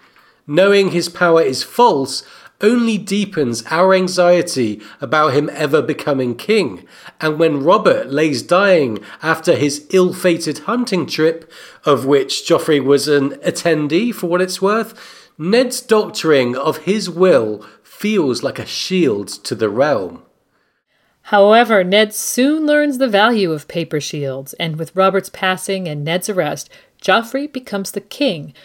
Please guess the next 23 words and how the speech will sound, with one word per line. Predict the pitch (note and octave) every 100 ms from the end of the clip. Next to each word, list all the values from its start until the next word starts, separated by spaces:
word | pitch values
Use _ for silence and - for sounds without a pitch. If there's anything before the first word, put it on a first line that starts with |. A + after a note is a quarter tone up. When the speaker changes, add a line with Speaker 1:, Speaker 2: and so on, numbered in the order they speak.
| _
Speaker 2:
with | F3+ F3
Cersei | - D4+ G4 G4 - D3+ -
assuming | - F3 D3+ D3
the | C#3
regency | C3+ C#3 C3+ D3 - F#3 C4
until | F#3+ F3+ G3 F3+
the |
boy | D#3+ D#3 C#3+ D3+
comes | D3+ D3
of | F3+
age. | A#3 F3+ C#3+ - _ _ _ _ _ _ _
So | - C#4+
far, | C#4 A3+ G#3+
we've | F#3 F#3
seen | - F#3+ F#3
Joffrey | F3+ F3 - F#3
act | E3 D#3 D3+ -
like | D3 D3
a | F3+
spoiled | - - C#4+ C4 C4
boy, | E3+ D3+ C#3+ C3
displaying | C3 - F3+ D#3 D3 C#3+
petulance, | - C4 - D3+ - -